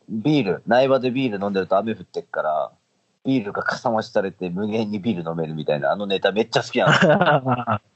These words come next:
Speaker 2: あの、
Speaker 1: ね。
Speaker 2: あったね。
Speaker 1: 二
Speaker 2: 伝説のね。
Speaker 1: 年ぐらい多分そのネタ、多分フジロックで、
Speaker 2: うん。
Speaker 1: あー、雨降ってきた、ビール飲めるわ、つって、無限にビール飲めるわ、
Speaker 2: うん。
Speaker 1: みたいな、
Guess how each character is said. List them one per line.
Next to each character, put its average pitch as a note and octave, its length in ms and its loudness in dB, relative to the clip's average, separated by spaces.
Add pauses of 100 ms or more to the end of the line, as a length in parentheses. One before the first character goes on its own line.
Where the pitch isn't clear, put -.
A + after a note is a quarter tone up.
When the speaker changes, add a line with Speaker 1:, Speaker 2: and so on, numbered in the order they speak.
(380)
Speaker 2:
あ G#2 160 0
の、 G#2 340 -2
Speaker 1:
ね。 G2+ 60 -14 (100)
Speaker 2:
あ C#3 80 4
っ C#3+ 80 -2
た G2 140 0
ね。 G2+ 260 0 (500)
Speaker 1:
二 A#2 60 -18
Speaker 2:
伝 D3 140 4
説 G3 60 6
の B3+ 40 6
ね。 D4+ 120 8
Speaker 1:
年 E4 80 -2
ぐ D#4+ 80 4
ら C4 80 6
い D#3 60 0
多 E3 100 2
分 D3 140 -10
そ D#3 160 -12
の D3 80 -8
ネ C#3+ 120 -6
タ、 C#3 280 2
多 - 180 -4
分 B2 100 -10
フ A#2 120 -16
ジ A#2 100 -12
ロ C#3 120 -2
ッ C3 80 -10
ク G2 120 -8
で、 F2 140 0
Speaker 2:
う - 20 0
ん。 D#2 40 -4 (120)
Speaker 1:
あ C3 140 4
ー、 B2+ 60 4
雨 C3+ 100 0
降 B2 60 -8
っ B2 40 -14
て A#2+ 100 -8
き G#2+ 60 -12
た、 G#2+ 120 -2
ビ A2+ 140 -4
ー A2 60 -6
ル G#2 80 -6
飲 G#2 60 -6
め G#2+ 100 -6
る F#2+ 140 -8
わ、 E2 200 -6
つ - 80 -20
っ - 20 -20
て、 F2+ 100 -10
無 G#2 100 -4
限 A#2 160 0
に A#2 60 -2
ビ A#2+ 60 0
ー A2 140 2
ル G#2+ 80 0
飲 A2 60 0
め A#2 80 2
る G#2 80 -2
わ、 G#2 80 4
Speaker 2:
う G#2 40 2
ん。 - 20 -6
Speaker 1:
み G2+ 80 -4
た A2 100 4
い A2 60 0
な、 G2+ 180 2